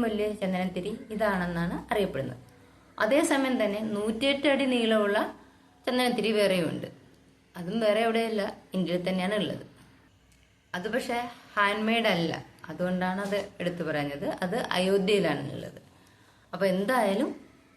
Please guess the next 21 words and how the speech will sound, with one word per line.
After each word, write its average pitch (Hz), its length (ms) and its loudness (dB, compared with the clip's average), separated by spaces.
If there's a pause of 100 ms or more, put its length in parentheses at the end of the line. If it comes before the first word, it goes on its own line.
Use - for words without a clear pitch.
(300)
സമയം 185 380 0
കിട്ടുമ്പോൾ 175 480 -4 (300)
നിങ്ങൾ 190 220 0
അവിടെ 170 160 0 (120)
പോയി 170 160 -2 (680)
ഒന്ന് 185 120 -4 (160)
കാണാൻ 165 280 0 (100)
ശ്രമിക്കുക. 139 360 -8 (600)
ഐ 196 40 4 (140)
ആർ 196 160 0
എസ് - 220 -4
പെർഫ്യൂം 196 420 0
ഫാക്ടറിയിൽ 185 520 0 (680)
പ്രവേശന 196 420 2 (480)
ഫീസ് 196 300 -2
ഒന്നുമില്ല. 185 500 0 (220)
അവർ 196 120 2 (100)
കമ്പൽ 180 300 0
ചെയ്തൊരു 185 360 -2
സാധനം 175 340 0
നമ്മളെ 170 260 0